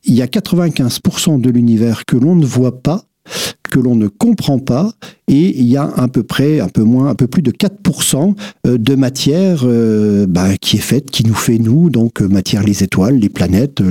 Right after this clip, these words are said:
les êtres vivants. Donc, euh, du coup, l'univers, euh, même si l'homme est devenu grand, même si l'homme a des grands yeux et qu'il pense tout savoir et tout connaître, eh bien, euh, finalement, on se rend compte que l'univers garde encore, euh, beaucoup de mystères.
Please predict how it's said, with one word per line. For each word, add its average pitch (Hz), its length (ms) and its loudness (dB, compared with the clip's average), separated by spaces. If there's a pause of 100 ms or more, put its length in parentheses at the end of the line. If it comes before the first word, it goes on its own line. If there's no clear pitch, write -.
les 95 220 0
êtres - 180 -4
vivants. 107 400 0 (460)
Donc, 143 280 0
euh, 131 80 2
du 117 160 -2
coup, 196 220 0
l'univers, 160 580 2 (300)
euh, 117 320 0 (240)
même 147 400 2
si - 240 -2
l'homme 139 220 0
est 107 40 -2
devenu 117 320 0
grand, 104 360 0 (600)
même 151 200 2
si - 240 -2
l'homme 147 220 0
a 110 60 0
des 107 200 0
grands 120 240 2
yeux 120 260 2
et 143 60 0
qu'il - 180 -4
pense 110 320 0
tout 208 120 2
savoir 123 520 0
et 135 80 2
tout 127 140 -2
connaître, 127 500 0 (300)
eh 107 60 2
bien, 135 280 0
euh, 110 180 0
finalement, 117 360 2
on 165 40 0
se - 100 -6
rend 110 100 -2
compte 170 220 0
que 127 100 -2
l'univers 117 500 0
garde 127 280 -2
encore, 123 400 0
euh, 101 40 2
beaucoup 139 260 0
de 135 60 0
mystères. 101 440 -2